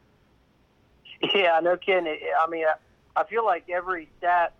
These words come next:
that I have, you know, uh, when it comes to wins or top fives, lead laps, uh, everything has youngest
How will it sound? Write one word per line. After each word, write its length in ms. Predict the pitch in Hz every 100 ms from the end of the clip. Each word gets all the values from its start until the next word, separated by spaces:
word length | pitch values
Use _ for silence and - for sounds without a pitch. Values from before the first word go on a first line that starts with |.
| _
that 100 | 147
I 160 | 156 156
have, 460 | 156 170 165 139 135 -
you 80 | 151
know, 320 | 147 139 143 - _ _ _ _
uh, 240 | 156 151 143
when 120 | 143
it 100 | 143
comes 220 | 170 151
to 80 | 143
wins 500 | 135 160 165 165 165 143
or 280 | 135 131 - _ -
top 200 | 175 -
fives, 440 | - - 170 165 156
lead 200 | 160 175
laps, 420 | 160 160 160 160 - _ _ _ _ _
uh, 240 | 147 143 143
everything 340 | 170 190 180 165
has 180 | 160 135
youngest 420 | 143 175 170 135